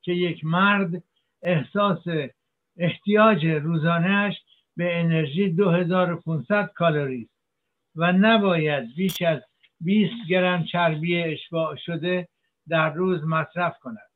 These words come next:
<clears throat> ببخشید. در حالی که یک زن احتیاج روزانه‌اش به هزار و هشتصد کالری است و نباید بیش از پونزده گرم در روز مصرف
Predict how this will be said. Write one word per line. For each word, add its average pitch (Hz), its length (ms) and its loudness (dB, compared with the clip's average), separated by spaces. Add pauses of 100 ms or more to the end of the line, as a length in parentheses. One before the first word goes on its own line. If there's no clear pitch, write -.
(360)
<clears throat> - 1400 -2
ببخشید. - 500 -20 (640)
در 175 220 2
حالی 196 420 4
که - 140 -6
یک 160 440 -2
زن 190 460 0 (280)
احتیاج 190 680 0
روزانه‌اش 165 960 -2 (320)
به 170 80 -2
هزار 165 440 0
و 185 60 0
هشتصد 175 540 -2
کالری 127 460 -8
است - 120 -18 (520)
و 160 140 0
نباید 175 680 0
بیش 180 220 -6
از 170 300 -10
پونزده 151 680 -4
گرم 143 420 -4 (420)
در 156 200 0
روز 139 420 -6
مصرف 135 460 -10